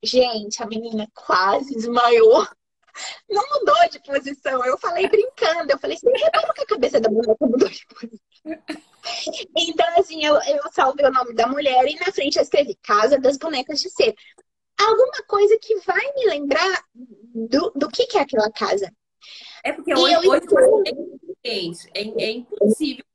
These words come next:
Speaker 2: você lembrar de todo mundo, né?
Speaker 1: Tem cliente que eu nunca vi.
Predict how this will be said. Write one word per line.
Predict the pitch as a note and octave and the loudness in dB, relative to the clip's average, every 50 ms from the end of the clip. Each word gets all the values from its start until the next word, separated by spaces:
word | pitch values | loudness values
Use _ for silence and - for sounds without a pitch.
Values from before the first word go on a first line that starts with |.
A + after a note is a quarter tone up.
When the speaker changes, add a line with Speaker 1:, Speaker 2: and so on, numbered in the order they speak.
| _ _ | _ _
Speaker 2:
você | - F#4 F4+ | -10 -6 -4
lembrar | F4 F4+ E4+ D4+ C#4 C4+ C4+ C4+ | -4 -2 -2 -2 -2 -4 -4 -6
de | - | -8
todo | - D#4 D#4+ F4+ G4+ - | -6 -4 -4 -4 -4 -6
mundo, | G#4+ F4 C4+ A3+ G#3 G3+ | -8 -10 -10 -10 -12 -12
né? | F3+ F3+ F3 G3 _ _ _ - C4 G4 - _ F4+ D4 A#3+ A3 G#3+ G#3 F3+ - _ - - _ | -12 -12 -14 -16 _ _ _ -8 -8 -8 -4 _ 0 2 2 4 4 2 2 0 _ -10 -10 _
Speaker 1:
Tem | - F4 E4+ G4+ A4+ | 0 2 4 4 4
cliente | - G4 E4 D#4 E4 F#4 G4 - F#4 | 4 2 2 2 2 2 2 2 0
que | - - | -6 -8
eu | D#4+ | -8
nunca | D4+ D#4 D#4+ E4 E4+ - - E4+ E4+ D4+ C4 C4 C4 | -8 -10 -12 -16 -14 -10 -6 -6 -6 -6 -8 -10 -10
vi. | C#4 D4 D#4 | -8 -8 -8